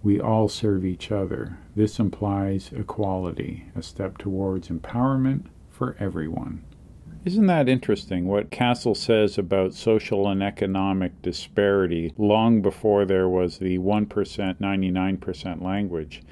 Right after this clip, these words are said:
What did you like about what she had to say? Or do you disagree? We want to hear from you. Check out amel schwartz dot com for more of his videos, his blogs, and his services. Charlotte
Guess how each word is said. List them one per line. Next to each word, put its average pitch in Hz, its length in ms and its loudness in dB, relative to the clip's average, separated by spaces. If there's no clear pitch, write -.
What 139 300 4
did 104 200 2
you 127 120 6
like 107 320 2
about 90 300 0
what 85 200 -4
she 90 180 -6
had 85 240 -8
to 92 100 -8
say? - 440 -10
Or 113 140 6
do 104 120 4
you 101 160 4
disagree? 110 840 0
We 107 140 6
want 107 220 4
to 101 60 0
hear 120 240 2
from 87 260 -2
you. 73 260 -8
Check 127 320 0
out 110 280 4
amel 107 420 4
schwartz 104 640 2
dot 101 380 -2
com 123 380 0
for 98 200 -6
more 101 360 2
of 90 100 0
his 143 320 0
videos, 87 680 -2
his 110 220 -2
blogs, 87 520 0
and 87 120 -4
his 104 200 -4
services. 82 800 -6
Charlotte 127 640 2